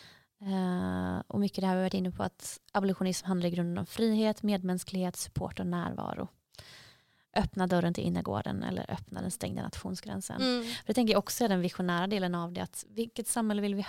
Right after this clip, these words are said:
Speaker 1: ha då? Och det är ju en gränslös värld, liksom.
Speaker 2: Mm.
Speaker 1: Det är en internationell värld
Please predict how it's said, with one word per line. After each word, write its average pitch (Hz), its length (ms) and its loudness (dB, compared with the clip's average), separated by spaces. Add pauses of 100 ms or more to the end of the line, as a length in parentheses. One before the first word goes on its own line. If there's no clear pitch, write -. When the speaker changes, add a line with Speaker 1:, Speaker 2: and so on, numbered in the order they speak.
Speaker 1:
ha 247 260 2
då? - 280 -6
Och 220 100 -6
det 208 120 0
är 202 220 2
ju 208 80 2
en 226 100 0
gränslös 202 600 -2
värld, 247 240 -2
liksom. 247 240 -8
Speaker 2:
Mm. 190 200 -6
Speaker 1:
Det 202 80 -8
är 202 40 -2
en 190 240 -4
internationell 202 800 -6
värld - 360 -6